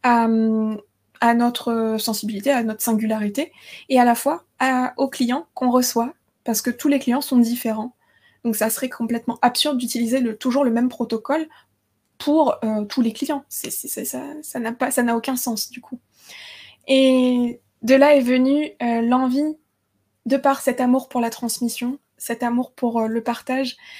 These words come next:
de voir la valeur chez l'autre aussi, et puis euh, finalement, de sortir de tous ces cadres dans lesquels on a envie de nous mettre, eh ben, de créer cette école de thérapie énergétique où chacun va pouvoir développer sa propre technique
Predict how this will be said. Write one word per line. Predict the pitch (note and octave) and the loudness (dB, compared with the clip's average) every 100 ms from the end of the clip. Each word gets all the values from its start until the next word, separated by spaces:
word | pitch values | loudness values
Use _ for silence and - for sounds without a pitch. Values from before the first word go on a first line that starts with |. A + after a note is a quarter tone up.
| - | -8
de | B3 | -2
voir | A#3+ A3+ A#3+ C4+ | -2 0 0 2
la | B3+ A#3+ | 0 2
valeur | B3 A#3+ B3 | 2 2 -2
chez | - A#3 | -4 -4
l'autre | A#3 - A#3 | -6 -6 -8
aussi, | - C4+ D#4 _ - - - | -4 -6 -6 _ -20 -10 -4
et | C4 | -4
puis | - D#4 E4 _ _ _ _ _ _ _ _ C#4+ | -2 -4 -4 _ _ _ _ _ _ _ _ -2
euh, | B3+ B3 | 0 0
finalement, | B3 C4+ C4 C#4 | -2 -2 0 0
de | C4+ | 0
sortir | B3 D4+ D4 - E4+ B3 | 0 -2 -4 -6 -4 -4
de | |
tous | A#3 D#4 | -4 -4
ces | - B3 | -4 -4
cadres | C4+ C#4+ A#3+ | -2 -2 -2
dans | A3+ A3+ | -2 -2
lesquels | A3+ C#4 C4 | -2 -2 -2
on | A3 | -2
a | |
envie | G#3+ G#3 B3+ | -2 0 4
de | |
nous | B3 A3 | 4 2
mettre, | A3+ D4+ - - _ - - - - | 0 -4 -10 -20 _ -20 -20 -20 -8
eh | C4+ | -2
ben, | A#3 A#3 | 0 0
de | C4 | -2
créer | - C#4+ | -4 -4
cette | B3+ B3 | -4 -6
école | B3 C#4 | -4 0
de | B3 | 0
thérapie | A#3 A#3 A3+ B3 | -2 -6 -4 -2
énergétique | A3+ A3 A#3+ D4 - - | -2 -2 -4 -6 -8 -8
où | |
chacun | B3 - C4 - C#4+ - _ - _ | -4 -4 -4 -4 -8 -10 _ -20 _
va | B3+ | -2
pouvoir | B3 B3+ C4 | -2 0 0
développer | A#3 B3+ B3 B3 C4 | 2 2 2 0 -4
sa | B3+ C#4 | -4 -6
propre | C#4+ C4+ C4 B3 | -6 -10 -6 -8
technique | B3 G3+ B3 C4 - | -8 -8 -6 -8 -12